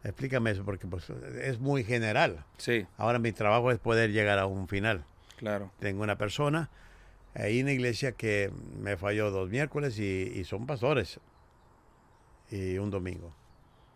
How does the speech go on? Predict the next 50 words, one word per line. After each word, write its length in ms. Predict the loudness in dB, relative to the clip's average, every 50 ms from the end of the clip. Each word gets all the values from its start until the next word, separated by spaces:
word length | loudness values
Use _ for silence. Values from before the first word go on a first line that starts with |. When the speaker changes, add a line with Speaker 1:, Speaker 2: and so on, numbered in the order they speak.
| -20 -20 _ -20 -20 _ -20 -20 -20 -12 -6
Speaker 1:
Y 100 | -2 0
yo 100 | 0 2
estoy 220 | 2 2 2 4 4
en 100 | 2 2
todo 220 | 2 2 2 4
menos 260 | 2 2 0 0 -2
en 100 | -2 -2 -2
misa. 260 | -4 -4 -6 -10 -12 -14 -20 -20 _ -20 -20 -8 0 0
Speaker 2:
<laughs> 440 | 0 0 0 -6 -6 -6 -12 -8
Speaker 1:
¿Ok? 380 | -6 -6 -4 -2 -2 -2 -2 -4 -8 -18 -20 -16 -8 -4
Y 120 | -2 -2
si 120 | 2 4
yo 100 | 4 6
le 80 | 6 6
digo, 160 | 4 4 2 2
"Si 160 | 0 2 4
yo 100 | 4 4
estoy, 220 | 4 2 2 0 0
¿por 160 | 0 -4 -4
qué 80 | -4 -4
no 80 | -4
están 180 | -4 -4 -4 -4
ustedes?". 460 | -4 -6 -6 -6 -6 -8 -10 -16 -20 -20 _ -20 -20 -20 -20 -20 -20 -20 -20 -20 -20 -20 -20 -20 -20 -20 -20 -20 -20 -20 -20 -20 -20 -14
Entonces 440 | -8 -6 -4 -2 -2 -2 -2 -2
lo 200 | -4 -4 -2 0
llamé 240 | 0 0 0 0 0
a 40 | -2
mi 100 | -2 -2
oficina 360 | -2 -4 -4 -4 -4 -6 -6
esta 160 | -6 -6 -6
semana. 320 | -6 -4 -6 -6 -8 -10 -14 -18 -20 -20 -20 -20 -20 -20 -20 -20 -20 -20 -20 -20 -20 -20 -20 -20 -20 -20 -20 -18 -14 -12 -12 -12 -10
"Quiero 160 | -8 -6 -6
saber 140 | -4 -4 -4
cómo 180 | -4 -6 -6 -6
estás, 280 | -6 -4 -6 -6 -6
cómo 180 | -6 -6 -6 -4
te 100 | -4 -2
ha 40 | -2
ido, 180 | 0 0 -2 -2
cómo 140 | -4 -4 -4
está 140 | -4 -4
tu 120 | -4 -4 -6
esposa, 500 | -8 -6 -6 -6 -6 -6 -6 -10 -12 -12 -16 -20 -20 -20 -12
Speaker 2:
Sí. 120 | -8 -6
Speaker 1:
cómo 120 | -4 -2
está 140 | -2 -2 -4
tu 120 | -4 -6 -6
esposo, 420 | -2 0 0 0 0 0 -4 -6
cómo 180 | -4 -4 -6 -6
está 300 | -4 -2 0 0 0